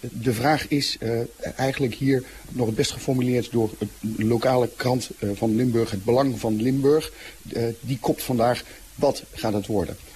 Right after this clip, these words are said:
Wordt het vandaag een, een, een drama, sociaal drama, of wordt het een ramp? Want als die fabriek echt dichtgaat, vierduizend vijfhonderd arbeidsplaatsen in een toch al een beetje arme regio van Vlaanderen,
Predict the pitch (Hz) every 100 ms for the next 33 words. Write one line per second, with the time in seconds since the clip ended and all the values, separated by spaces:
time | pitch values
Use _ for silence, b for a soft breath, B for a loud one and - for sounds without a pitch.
0 | B 117 117 110 - - 110 107 104 -
1 | - 107 95 107 98 87 104 85 110 120
2 | 147 180 220 - - - 98 135 135 120
3 | 127 135 - - 139 131 123 113 107 101
4 | 107 117 101 - - 90 - 98 101 113
5 | - - - 147 - 160 165 B B B
6 | B - - - 156 113 101 107 135 120
7 | - 110 95 - B B - 127 127 -
8 | 131 113 - 101 98 B B - 98 90
9 | 107 107 98 110 135 - 127 120 110 113
10 | - 95 92 - - 101 135 147 131